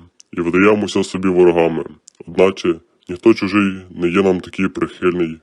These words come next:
як ми собі, приятелі». Богдан Хмельницький.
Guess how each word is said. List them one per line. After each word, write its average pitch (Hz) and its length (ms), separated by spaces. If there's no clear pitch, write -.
як 80 140
ми 90 160
собі, 82 400
приятелі». - 560
Богдан 87 380
Хмельницький. 82 680